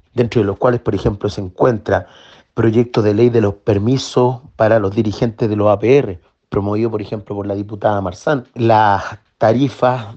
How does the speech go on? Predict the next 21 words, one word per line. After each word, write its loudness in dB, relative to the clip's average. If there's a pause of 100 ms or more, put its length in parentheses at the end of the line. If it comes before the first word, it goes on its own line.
eléctricas -2 (320)
en 0
las 0
horas 2
punta, 0 (100)
que -8
fue -6
un -10
proyecto -2
que -2
sacamos -4
en -10
conjunto -6 (340)
la 2
diputada 2
Fran -4
Bello, 2
Nati -2
Castillo -4 (400)
y -4
yo. 2